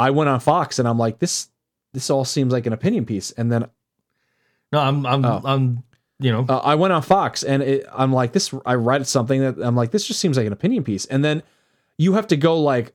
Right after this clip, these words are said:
Speaker 1: all the way at the bottom and, like, it was on the right-hand corner, really small lettering, and, like, this is, and it goes, "This is an opinion piece from the author." I'm like, "That's the problem," because people are only reading either headlines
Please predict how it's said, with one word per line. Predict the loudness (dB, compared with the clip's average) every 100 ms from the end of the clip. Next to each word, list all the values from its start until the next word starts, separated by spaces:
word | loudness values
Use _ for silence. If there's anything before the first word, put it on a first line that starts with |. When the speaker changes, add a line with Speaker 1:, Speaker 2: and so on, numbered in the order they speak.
| _
Speaker 1:
all | 0 2
the | 2
way | 2
at | 2
the | 0
bottom | 2 2 2 0 -2
and, | -2 0
like, | 0 -2 -2
it | -2
was | 0
on | -2
the | -2
right-hand | -2 -2 -2 -4
corner, | -2 -2 0 0
really | -2 -2 -2 -2
small | -2 0 0 0
lettering, | -2 -2 -2 -2
and, | -4
like, | -6
this | -6 -6
is, |
and | -6 -4
it | -2
goes, | -2 -2
"This | -4 -4
is | -2
an |
opinion | -4 -4 -6 -4
piece | -6
from | -8 -8
the | -8
author." | -8 -8 -8
I'm | -4
like, | -4 -4 _ _ _ -2
"That's | 0 0
the | -2
problem," | 0 2 2 0 -4
because | -2 -4 0
people | 2 2
are | 2
only | 2 2
reading | 2 0 0
either | 0 -2 -2
headlines | 0 0 0 -2 -4 -8 -10